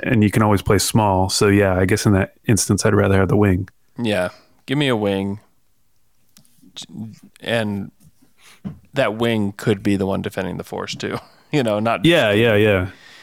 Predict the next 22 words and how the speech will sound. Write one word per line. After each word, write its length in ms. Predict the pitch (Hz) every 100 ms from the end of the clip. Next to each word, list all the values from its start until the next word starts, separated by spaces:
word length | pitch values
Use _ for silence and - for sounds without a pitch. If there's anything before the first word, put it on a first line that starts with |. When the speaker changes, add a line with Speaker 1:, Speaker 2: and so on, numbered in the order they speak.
| - _
Speaker 2:
And 140 | - 127
they 100 | 135
will 240 | 135 208
be. 320 | 185 82 58 - - -
I 60 |
mean, 100 | 104
the 80 | 113
truth 320 | 113 180 180
is, 580 | 147 127 117 107 - - - _ _ _ _ _ _ _ _ _ _ -
wherever, 560 | 135 131 92 143 160 151
you're, 200 | 127 -
if 260 | - 123 -
Giddey 280 | 165 170 135
ends 160 | 127
up 160 | 131 104
being 360 | 120 123 117
the 220 | 107 110 123
weak 300 | 110 123 -
spot 560 | - 120 107 101 - -
on 180 | 110 101
defense, 720 | 110 - 92 95 107 - - _ _ _ - _ _ _ _ -
uh, 320 | - 104 92